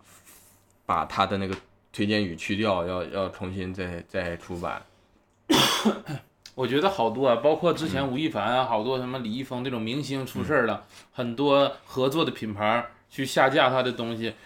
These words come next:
Speaker 2: 我觉得是，不是说他真的讨厌这个人，我，给我的感觉是，
Speaker 1: 嗯。
Speaker 2: 而是说现在舆论在这儿了。
Speaker 1: 嗯。
Speaker 2: 为了我的品牌能更好地销路。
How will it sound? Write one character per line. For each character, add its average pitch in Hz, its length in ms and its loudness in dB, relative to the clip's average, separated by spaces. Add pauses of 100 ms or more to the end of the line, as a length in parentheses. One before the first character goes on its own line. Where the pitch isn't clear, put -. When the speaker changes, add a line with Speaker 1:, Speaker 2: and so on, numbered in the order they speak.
(300)
Speaker 2:
我 131 180 0
觉 127 160 -2
得 202 120 4
是， 208 240 0
不 147 160 -2
是 240 100 0
说 208 220 2
他 202 240 4
真 214 260 4
的 208 80 4
讨 123 240 0
厌 180 100 4
这 180 80 4
个 156 80 4
人， 107 360 0
我， 127 180 2
给 151 160 4
我 170 100 6
的 139 80 2
感 120 200 4
觉 101 100 -2
是， 110 280 -6
Speaker 1:
嗯。 98 280 -2
Speaker 2:
而 151 140 4
是 233 100 4
说 202 160 4
现 208 160 4
在 214 100 6
舆 170 200 2
论 285 180 6
在 104 160 2
这 107 100 -2
儿 101 100 0
了。 - 140 -10 (220)
Speaker 1:
嗯。 104 320 -2 (120)
Speaker 2:
为 262 180 6
了 226 80 8
我 135 120 8
的 165 100 6
品 139 220 -2
牌 143 200 4
能 165 120 2
更 220 200 2
好 139 260 -2
地 127 220 2
销 175 300 6
路。 190 260 4